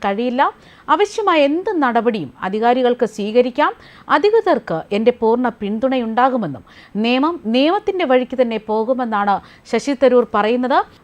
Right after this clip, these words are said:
എയർപോർട്ടുമായി ബന്ധപ്പെട്ട തൻ്റെ കാര്യങ്ങളൊക്കെ ശിവകുമാറാണ് മുൻപ് നോക്കി നടത്തിയത്. സർവീസ് കഴിഞ്ഞിട്ടും പാർട്ട് ടൈം ആയിട്ട് തന്നെ തുടരാൻ അനുവദിച്ചത്, ആ, അയാളൊരു ഡയാലിസ്-, ആ, റിപ്പീറ്റ്, അയാളൊരു ഡയാലിസ് ചെയ്യുന്ന ആളാണ് എന്ന നിലയിലാണ്.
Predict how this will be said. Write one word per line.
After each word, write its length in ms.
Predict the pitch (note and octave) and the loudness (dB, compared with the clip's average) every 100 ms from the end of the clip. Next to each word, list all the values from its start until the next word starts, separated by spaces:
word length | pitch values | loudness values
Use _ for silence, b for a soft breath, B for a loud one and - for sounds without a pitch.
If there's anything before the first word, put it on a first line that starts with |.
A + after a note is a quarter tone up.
| _ | _
എയർപോർട്ടുമായി 600 | D4 F#4+ G#4 A4+ A4 G#4 | 2 2 2 0 0 0
ബന്ധപ്പെട്ട 520 | D4+ D4+ C#4+ D4 C4+ B3+ B3+ G#3+ | 0 -2 -2 -4 -4 0 0 0
തൻ്റെ 160 | A#3+ B3 | 0 0
കാര്യങ്ങളൊക്കെ 720 | B3 A3+ A3+ C4+ C4+ A3 A#3+ | 0 0 0 -2 0 0 -2
ശിവകുമാറാണ് 840 | A#3+ B3 A#3 B3+ C4 B3 G#3 G#3 | -2 -2 -2 -2 -2 -2 -2 -2
മുൻപ് 460 | G#3 G#3+ A3 A#3 G3 | -2 -4 -4 -4 -2
നോക്കി 240 | G3+ G3+ | -4 -4
നടത്തിയത്. 580 | G#3+ G3 F#3+ A#3+ G3+ F4+ B B B - | -6 -6 -6 -4 -2 -2 B B B 0
സർവീസ് 380 | A3+ A3 D#4 - | 2 2 -4 -2
കഴിഞ്ഞിട്ടും 520 | C#4 B3+ D4+ B3+ C#4+ - | -2 0 -2 -2 -4 0
പാർട്ട് 280 | A#3 B3 D4+ | 2 2 0
ടൈം 200 | G4+ G4 | -6 -4
ആയിട്ട് 300 | D4 C#4 C#4 | -4 -4 -4
തന്നെ 140 | C4 C4 | -4 -4
തുടരാൻ 320 | A3+ A3+ C4 - | -2 -2 -2 -4
അനുവദിച്ചത്, 680 | A3 A3+ C4+ D4 D4 A3+ F4+ B B - | -6 -4 -4 -4 -2 0 -2 B B 0
ആ, 160 | C4 C4 | 4 4
അയാളൊരു 520 | D4 F#4 G4+ D#4 D4 B3 | 2 2 2 0 -2 2
ഡയാലിസ്-, 580 | A#3 A#3+ B3+ C#4 - - | 2 4 4 2 -6 -6
ആ, 120 | A3 A3 - - | -4 -4 -10 -20
റിപ്പീറ്റ്, 220 | F#3+ F3 - | -18 -18 -4
അയാളൊരു 460 | C4+ F4 G4+ E4+ C4+ G#3 | 0 2 2 2 0 2
ഡയാലിസ് 540 | G#3+ A3 C4 C#4+ - - | 2 4 2 0 -6 -4
ചെയ്യുന്ന 280 | A#3 A3+ | -2 -2
ആളാണ് 460 | A3 G3 G#3+ G#3+ G3+ | -2 -2 0 0 0
എന്ന 200 | G#3 G#3 | -4 -6
നിലയിലാണ്. 640 | A3 G3 G3 B3 A#3+ F3+ D4+ | -6 -4 -2 -2 -4 -4 -8